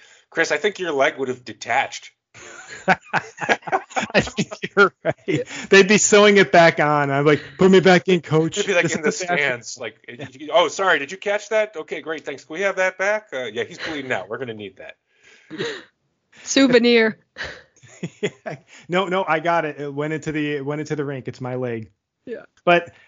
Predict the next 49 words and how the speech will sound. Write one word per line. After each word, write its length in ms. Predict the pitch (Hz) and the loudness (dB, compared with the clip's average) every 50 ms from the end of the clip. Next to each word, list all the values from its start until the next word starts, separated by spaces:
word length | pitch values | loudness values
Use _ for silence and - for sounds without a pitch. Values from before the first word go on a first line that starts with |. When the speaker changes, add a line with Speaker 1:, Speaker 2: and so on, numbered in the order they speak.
| _ _ | _ _
Speaker 2:
after 760 | 208 226 240 233 - - 190 180 175 170 165 165 156 - _ - | 4 4 4 4 2 0 0 2 2 0 0 -2 -4 -8 _ 2
all 220 | 160 170 170 175 | 2 4 4 4
these 260 | 175 170 156 143 - | 2 0 0 -2 -4
plays, 400 | - - 165 156 151 151 147 - | -8 -6 -4 -2 0 -2 -2 -2
here 100 | 165 175 | -2 -2
we 120 | 170 165 151 | 0 2 2
are. 120 | 143 143 | 2 2
We're 140 | 143 143 147 | 0 -2 -2
entering 300 | 170 185 - 185 185 170 | -2 -2 -2 -4 -4 -4
the 80 | 151 | -4
top 300 | - - 160 143 143 127 | -4 -2 -2 -4 -4 -4
ten, 360 | - - 151 147 139 135 135 139 - | -2 -2 -2 -2 -2 -4 -6 -8 -10
and 420 | 143 147 147 147 147 147 147 143 - - | -8 -6 -6 -4 -4 -4 -6 -8 -10 -12
Speaker 1:
Yay. 520 | 302 294 277 262 254 247 233 220 208 185 - | -14 -14 -14 -16 -18 -20 -20 -20 -18 -10 -6
Speaker 2:
all 380 | 156 160 165 170 175 185 185 170 | -4 -2 -2 0 2 0 0 0
five 420 | - - 180 170 170 170 147 - | -2 -4 -2 0 0 0 -2 -4
plays 320 | - - 165 165 156 143 | -2 -2 0 0 0 0
so 80 | - 156 | -2 -4
far 380 | 131 - 135 127 123 123 120 110 | -2 0 -2 -2 -2 -4 -6 -6
have 420 | 92 - 127 127 123 123 110 117 | -8 -6 -4 -2 -2 -4 -4 -4
been 300 | - 127 120 123 120 113 | -4 -4 -2 -2 -6 -8
saved. 500 | - - - 131 127 123 120 117 113 107 | -6 -4 -4 -2 -2 -2 -4 -4 -6 -8
So 540 | - - 117 120 120 117 117 117 113 113 - _ _ _ _ _ _ - | -6 -2 0 2 2 2 2 0 -2 -4 -8 _ _ _ _ _ _ -4
there's 180 | 147 131 - | -4 -4 0
gonna 200 | - 147 139 131 | 2 2 2 4
be 120 | 123 135 123 | 4 2 0
some 180 | - - 131 | 2 -2 0
goals 300 | 113 127 120 120 123 110 | 0 2 2 2 0 0
now, 180 | 127 120 117 117 | 0 -2 -2 -2
since 320 | 117 - 123 113 117 - - _ - | -2 -2 -4 -4 -6 -10 -16 _ 0
all 200 | - 127 127 127 | 2 4 4 2
three 260 | 127 - 131 135 131 | 2 0 0 2 2
of 80 | 127 117 | 2 2
you 100 | 120 120 | 0 -2
apparently 720 | 117 120 - 131 135 135 131 127 131 127 123 117 113 113 - _ _ _ - - - - - _ _ | -2 -4 -8 -6 -6 -6 -6 -4 -4 -4 -2 -2 -4 -6 -8 _ _ _ -20 -20 -20 -20 -20 _ _
hate 420 | - - - 143 147 160 165 - - _ | -10 0 2 4 4 4 2 0 -8 _
the 280 | 139 123 - 139 127 113 | -8 0 2 2 2 2
hero 480 | - - - 147 147 147 151 143 139 | -2 -4 0 2 4 6 4 4 2
on 60 | 143 _ _ | 0 _ _
the 140 | 131 127 127 | -4 -2 0
ice 360 | 123 127 123 117 - - - | 0 0 0 -2 -4 -6 -8
at 80 | 131 123 - _ _ | -8 -8 -8 _ _
the 80 | 120 | -10
goalie. 520 | 113 131 127 123 120 120 117 117 113 113 107 | -4 -2 0 0 0 -2 -2 -2 -4 -4 -6
So 280 | - - 135 127 127 | -6 -2 0 2 4
we're 140 | 123 139 147 | 4 4 4
gonna 200 | 143 160 156 151 147 | 4 4 2 2 0
move 140 | 147 143 | -2 0
into 380 | 151 147 131 - 165 156 143 | 0 -2 2 2 4 4 4